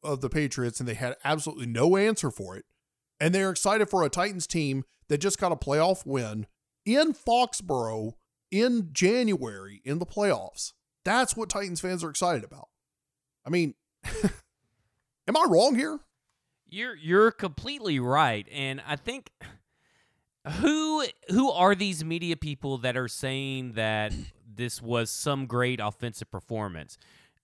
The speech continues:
Speaker 2: I think he's confusing praising Derrick Henry for going a hundred and eighty-two yards for everybody saying, "Oh, the offense is fantastic." Like, I, I haven't heard anybody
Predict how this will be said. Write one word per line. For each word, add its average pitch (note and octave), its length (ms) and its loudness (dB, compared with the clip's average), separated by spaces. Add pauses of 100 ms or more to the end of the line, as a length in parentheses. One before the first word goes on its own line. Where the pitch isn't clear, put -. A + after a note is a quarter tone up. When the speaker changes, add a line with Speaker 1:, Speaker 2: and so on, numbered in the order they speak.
(300)
Speaker 2:
I C3+ 120 0
think G#3 240 -4
he's G3+ 200 -6
confusing E3+ 580 -4
praising D#3+ 580 -2
Derrick D3+ 300 2
Henry E3 340 -2
for D3+ 140 -4
going D#3+ 240 2
a D3 80 0
hundred D#3+ 260 0
and D#3 100 -2
eighty-two D#3 320 -6
yards C3+ 720 0 (1120)
for D3 640 2
everybody C#3+ 420 0
saying, C#3 340 -2
"Oh, D#3 200 6
the C3+ 140 0
offense C3+ 400 2
is G#2+ 160 -6
fantastic." G2+ 720 -6 (480)
Like, D#3 260 0
I, F3 440 -2
I E3 460 -6 (300)
haven't G#3 300 -2
heard F#3 280 2
anybody C#3+ 720 -2